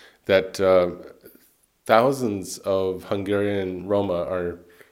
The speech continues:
flying to Canada and asking for asylum. And many of them are actually getting asylum, uh, refugee status. Uh, and, uh, Gina, Gina Csányi Roba is a, is a leader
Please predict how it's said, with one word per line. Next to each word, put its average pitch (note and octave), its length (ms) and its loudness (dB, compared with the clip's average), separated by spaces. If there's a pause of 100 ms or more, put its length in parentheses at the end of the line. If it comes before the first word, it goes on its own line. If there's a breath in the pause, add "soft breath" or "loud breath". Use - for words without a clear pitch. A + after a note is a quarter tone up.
(200 soft breath)
flying G#2 480 2
to G2 160 -10
Canada F2+ 720 -2
and F2+ 480 -6
asking F2+ 500 -6
for F2 200 -6
asylum. G#2 480 -4 (920 soft breath)
And F#2 420 -4 (500)
many A#2+ 220 0
of G2 140 -2
them F2+ 160 -4
are F2+ 120 2
actually F2+ 320 -4
getting F#2+ 460 0 (120)
asylum, D#2 480 -8 (760 loud breath)
uh, F2 300 -6 (100)
refugee G2 480 -2
status. F#2+ 640 -4 (300)
Uh, E2+ 320 -8 (520 soft breath)
and, G#2+ 320 0
uh, G2 600 4
Gina, C3 440 4 (460)
Gina C3 260 4
Csányi A2+ 420 4
Roba G2 360 6
is G#2 360 -2
a, F#2+ 140 -2
is F#2+ 140 -2
a G#2+ 60 4
leader G#2 380 4